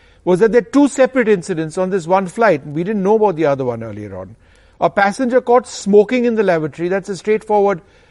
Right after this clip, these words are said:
flight safety hazard. He was also drunk and not listening to the crew. And another passenger allegedly relieved himself on a vacant seat and also a blanket of a fellow female passenger when she went to the bathroom.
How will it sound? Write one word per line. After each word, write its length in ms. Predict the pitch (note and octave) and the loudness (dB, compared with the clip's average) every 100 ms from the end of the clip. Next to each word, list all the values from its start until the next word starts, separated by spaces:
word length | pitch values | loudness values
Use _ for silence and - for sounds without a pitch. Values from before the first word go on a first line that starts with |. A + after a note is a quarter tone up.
| _ _ | _ _
flight 400 | - F3 G#3 A3+ | -6 2 2 2
safety 380 | A3+ G#3 D#3 E3+ | 0 -2 -2 -4
hazard. 420 | D3 A2+ A2+ D3+ _ _ _ _ _ _ | -4 -6 -8 -10 _ _ _ _ _ _
He 120 | G3 | 0
was 160 | G#3 | 4
also 320 | G#3 A3+ A3+ A#3+ | 4 4 2 0
drunk 480 | B2+ F#3+ G3 G#3 - _ _ _ | 2 2 2 -2 -14 _ _ _
and 100 | E3+ | -4
not 220 | E3+ A3 G#3 | 0 2 2
listening 380 | A3 - A3+ | -2 0 -4
to 100 | G3+ | -2
the 100 | G#3 | -2
crew. 360 | G3+ A#3+ F#3 B2 _ _ _ _ _ | -2 -2 -4 -6 _ _ _ _ _
And 160 | F3 G3 | -2 0
another 320 | G3+ A#3+ C4 | 2 2 2
passenger 560 | G#3+ F3 F#3 F3 F#3 | 2 -2 -4 -4 0
allegedly 460 | G3 E3+ F3+ G3 G#3 | 2 2 0 -4 -4
relieved 360 | D#3+ E3+ G#3+ F#3+ | -4 -2 -2 -2
himself 460 | F#3 F3 F3+ F3+ | -4 -2 -4 -2
on 100 | F#3 | -4
a 60 | F3+ | -2
vacant 420 | B2 F3 G#3+ F3+ | 0 0 -2 -6
seat 300 | - D#3+ F3 _ _ _ | -6 -6 -8 _ _ _
and 180 | F3 F#3 | 0 4
also 340 | G3+ G#3 B3 | 4 4 2
a 60 | A#3 | 0
blanket 540 | C#3+ D#3+ G3 F#3 G#3+ | 2 0 0 0 -2
of 100 | G3+ | -2
a 60 | F#3+ | -2
fellow 280 | G3 F#3+ G3+ | 0 2 0
female 360 | G3 F#3+ F#3+ | -2 -4 -4
passenger 580 | F3+ F3+ F3 F3+ D#3+ D#3+ - _ _ _ | 0 -2 -2 -2 -2 -2 -8 _ _ _
when 180 | E3 G3 | 0 0
she 220 | - B3+ | 2 2
went 180 | A#3+ G3+ | 2 0
to 80 | F#3+ | -2
the 120 | D3+ | -2
bathroom. 500 | B2 A2+ - G#2+ | -4 -6 -10 -20